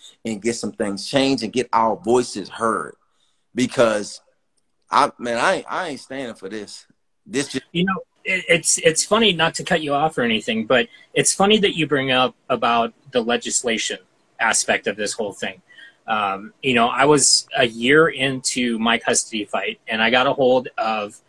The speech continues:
Speaker 2: um, one of the representatives for one of my state senators. And, you know, being one of his, you know, constituents, you know, I'm thinking, "Okay, I should be able to have access to this guy to talk to him about this, to see about getting stuff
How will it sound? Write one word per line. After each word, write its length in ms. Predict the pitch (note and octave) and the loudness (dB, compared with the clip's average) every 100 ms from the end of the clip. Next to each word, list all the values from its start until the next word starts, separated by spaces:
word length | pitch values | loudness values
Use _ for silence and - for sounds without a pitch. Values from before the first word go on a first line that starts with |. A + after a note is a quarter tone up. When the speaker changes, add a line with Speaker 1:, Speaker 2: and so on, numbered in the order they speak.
| _ _ _ | _ _ _
Speaker 2:
um, 540 | A2 G#2 G2+ G2 G2+ A2 | -6 -2 -2 -4 -8 -14
one 260 | - A2+ A#2+ | -4 0 2
of 60 | |
the 60 | A#2 | 2
representatives 760 | A#2 A#2 A#2+ A2+ A2 A2 A2+ - | 2 2 2 2 0 -2 -4 -4
for 120 | A#2 | -2
one 140 | G#2 | -2
of 80 | G#2+ | 0
my 140 | A2+ | 0
state 260 | G#2 - G2+ | 0 -2 -4
senators. 640 | - G2+ F2+ F2 - - - _ _ _ | -6 -6 -12 -16 -10 -10 -10 _ _ _
And, 180 | A#2 A2+ | -2 2
you 80 | B2 | 2
know, 80 | A#2 | 4
being 300 | C3+ D3 D3 | 4 4 2
one 120 | D#3 | 2
of 100 | C3 | 0
his, 300 | C#3+ C3+ - | 0 0 -2
you 160 | - C3 | -4 -2
know, 180 | A#2 A#2+ | 0 -2
constituents, 960 | - B2 - A#3 - C3+ A2 - - - _ _ _ - | -4 -2 2 2 2 0 0 -2 -4 -6 _ _ _ 0
you 120 | C3 | 2
know, 80 | C3+ | 2
I'm 200 | C3 D#3+ | 2 0
thinking, 260 | E3 D3 | 0 2
"Okay, 460 | C3+ C3 C3 C3 - _ | 2 2 2 2 -2 _
I 120 | C3 D#3+ | 2 2
should 180 | F#3+ | 2
be 120 | F#3 E3+ | 2 2
able 140 | D#3 | 2
to 40 | D3 | 0
have 200 | D3 C3 | 0 2
access 440 | B2 C#3 - B2 - | 0 0 0 -2 -4
to 80 | |
this 180 | G#2 G2+ | -6 -6
guy 280 | - G2 A2+ - _ _ _ | -4 -6 -6 -12 _ _ _
to 120 | C3+ | -4
talk 360 | - - D#3 G3 | -2 0 2 2
to 120 | - | 0
him 60 | E3+ | 0
about 320 | A2 G2+ G2+ - - | 0 0 0 -4 -6
this, 140 | - | -6
to 100 | - | -2
see 180 | B2 D3 | 2 2
about 240 | D#3+ D3+ C3 | 4 2 0
getting 200 | B2 A2+ | -2 -2
stuff 260 | - G#2+ | -2 -2